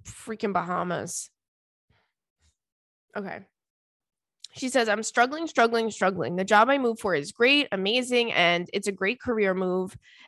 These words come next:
And this island is beautiful, but I'm struggling with making friends. The locals are lovely and friendly, but they seem reluctant beyond that. And even though there are a lot of expats here, most men and a few women, most have kids and are housewives.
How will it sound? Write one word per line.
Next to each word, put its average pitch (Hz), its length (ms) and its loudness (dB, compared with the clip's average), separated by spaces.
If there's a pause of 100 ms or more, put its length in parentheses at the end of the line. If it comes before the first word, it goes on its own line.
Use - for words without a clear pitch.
And 214 180 2
this 214 100 -4
island 233 360 2
is 208 100 -4
beautiful, 202 540 0
but 185 320 4
I'm 214 120 -4
struggling 190 460 -4
with 190 140 -6
making 170 320 -8
friends. 180 560 -2
The 214 100 -2
locals 220 400 -2
are 170 100 -2
lovely 269 460 2
and 196 180 -2
friendly, 220 480 2
but 190 220 0
they 156 80 -2
seem 262 240 -4
reluctant 202 500 0
beyond 165 380 0
that. 151 300 0 (260)
And 226 160 2
even 233 240 0
though 233 140 2
there 202 140 4
are - 20 4
a 175 40 4
lot 139 200 2
of 175 80 -4
expats - 560 0
here, 185 400 0
most 220 360 0
men 190 480 0
and 196 440 -2
a 202 80 -2
few 220 260 -4
women, 185 400 -2
most 185 240 -2
have - 180 -6
kids 277 320 0
and 175 140 0
are 185 100 0
housewives. 185 840 -4